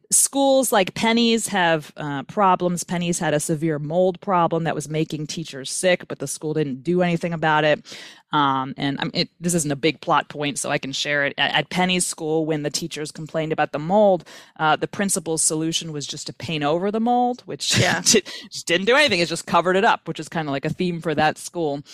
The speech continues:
Speaker 2: Yeah.
Speaker 1: So, uh, there, there were a lot of little surprises that, um, that made me think how, how much easier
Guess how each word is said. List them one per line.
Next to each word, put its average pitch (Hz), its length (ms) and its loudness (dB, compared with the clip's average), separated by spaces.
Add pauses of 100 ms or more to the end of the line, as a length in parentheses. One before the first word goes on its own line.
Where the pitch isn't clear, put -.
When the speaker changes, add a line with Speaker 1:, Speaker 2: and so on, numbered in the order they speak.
Speaker 2:
Yeah. 190 320 2 (100)
Speaker 1:
So, 185 180 4 (280)
uh, 277 120 2
there, 381 320 2
there 381 120 4
were 359 100 6
a 285 100 8
lot 214 320 6
of 196 120 6
little 165 200 4
surprises 135 840 -4
that, 135 380 0 (120)
um, 127 480 -10 (380)
that 170 120 0
made 165 200 0
me 156 100 -2
think 147 300 -2
how, 214 320 2
how 254 240 4
much 214 460 2 (840)
easier 151 800 2